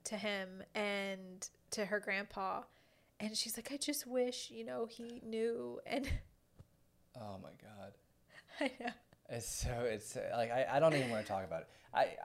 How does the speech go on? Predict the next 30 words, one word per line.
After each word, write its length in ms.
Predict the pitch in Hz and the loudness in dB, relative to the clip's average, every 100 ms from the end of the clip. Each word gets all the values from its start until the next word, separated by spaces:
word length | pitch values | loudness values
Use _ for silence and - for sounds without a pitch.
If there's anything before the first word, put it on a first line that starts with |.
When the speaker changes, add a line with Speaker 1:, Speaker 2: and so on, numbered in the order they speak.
| - | -2
Speaker 2:
I 120 | 165 | 2
don't 120 | 170 | 4
wanna 140 | 151 123 | 4 2
talk 140 | 110 | 0
about 120 | 80 67 | 0 -4
it. 40 | |
Just 180 | 147 156 | -6 2
watch 300 | 156 127 - | 6 6 4
it. 120 | - - | -10 -10
Just, 280 | 139 - - | -8 -8 -8
just 160 | 110 | -8
watch 140 | 98 69 | -6 -8
it. 60 | - | -2
But 80 | 147 | 8
Speaker 1:
It 20 | |
Speaker 2:
no, 180 | 160 156 | 12 12
I 60 | 151 | 10
mean, 160 | 156 156 | 8 4
there's 180 | 160 | 2
this 140 | 165 147 | 0 -4
scene 200 | 175 165 | -2 -2
too, 160 | 165 | 0
and 160 | 147 151 | 0 0
when 80 | 147 | -2
he 40 | 143 | 0
talks 200 | 147 143 | 0 2
about 180 | 123 95 | 2 2
Martha 420 | 101 135 156 160 | 2 2 2 0
to 140 | 156 | 2
him, 280 | 156 156 160 | 0 2 0